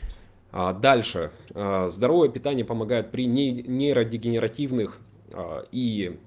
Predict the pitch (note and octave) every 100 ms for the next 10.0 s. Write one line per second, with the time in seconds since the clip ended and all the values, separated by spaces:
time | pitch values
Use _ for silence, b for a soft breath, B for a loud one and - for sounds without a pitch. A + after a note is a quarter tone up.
0 | - F#2 G#2+ A#2 A#2 A2+ G#2+ G2 C3 B2
1 | G#2+ A#2 G#2+ G#2 A#2+ A#2+ B2 A#2+ B2 A#2
2 | A#2 - - _ _ - - - - -
3 | A2+ G2 B2+ A2 G#2 G2 F#2+ G2 F#2 D#2+
4 | G2+ F2 D#2 B B A#2+ B2 A2 G#2+ G2
5 | F#2 G2 F#2 E2 E2 G2 C3 D3+ C#3+ C#3
6 | A#2+ G#2+ G2+ F2+ F#2+ F#2+ F#2 F2+ F2+ A2
7 | C#3+ C#3+ C3+ B2 F#2+ F#2+ A#2 C#3+ C#3+ A#2+
8 | A2 A#2 D3+ D3+ - C#3 C3 B B B
9 | A2+ G#2 A#2 A#2 A2 - G#2 G2+ -